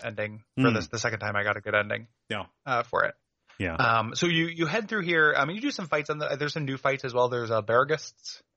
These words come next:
Speaker 1: uh,
Speaker 2: Mm.
Speaker 1: the fight that are, like, upgraded dogs.
Speaker 2: Yeah, yeah.
Speaker 1: Um, those are new to the D L C. I just wanna mention them. They're
Speaker 2: Yeah.
Speaker 1: not that interesting, but,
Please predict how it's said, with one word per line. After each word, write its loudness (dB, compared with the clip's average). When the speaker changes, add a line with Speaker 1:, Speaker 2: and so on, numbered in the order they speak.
Speaker 1:
uh, 6
Speaker 2:
Mm. 10
Speaker 1:
the 0
fight 0
that 4
are, 4
like, -2
upgraded 0
dogs. -2
Speaker 2:
Yeah, 2
yeah. 0
Speaker 1:
Um, -2
those 2
are 2
new -4
to -14
the -16
D -6
L -2
C. -2
I 2
just -6
wanna 0
mention -6
them. -4
They're 4
Speaker 2:
Yeah. 6
Speaker 1:
not 2
that 2
interesting, -8
but, -2